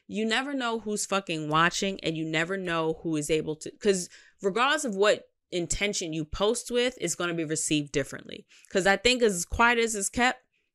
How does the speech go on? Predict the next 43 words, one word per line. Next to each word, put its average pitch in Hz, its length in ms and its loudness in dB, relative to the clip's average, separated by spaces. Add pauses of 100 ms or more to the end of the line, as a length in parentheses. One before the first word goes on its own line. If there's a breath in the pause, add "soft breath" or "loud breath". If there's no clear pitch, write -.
social 202 400 0
media 214 280 4
is 190 100 0
kinda 190 320 0
stepping 190 380 0
into 180 220 -6
the 165 80 -2
space 160 400 0
of 147 160 -6
art. 165 360 4 (500 loud breath)
Whereas 160 1080 2 (100)
just - 300 -2
because 185 680 0 (120)
a 160 60 -4
song 175 560 -2
is 147 200 -2
written 165 300 0
to 165 120 -6
convey 160 380 0
a 160 80 -4
certain 160 340 -6
message, 156 480 0
or 139 120 -4
just 156 160 -6
because 160 340 -4
the 147 120 -4
lyrics 151 440 -2
are 156 180 -2
what 147 240 -4
they 143 200 0
are, 160 260 0 (220 loud breath)
doesn't 165 280 -2
mean 170 200 0
that 143 80 2
I'm 143 160 0
receiving 143 500 -2
it 127 140 -6
that - 240 -4
way, - 160 -10
right? 147 320 -2 (340 soft breath)
The - 80 -8
beauty 202 360 0
in 190 100 -2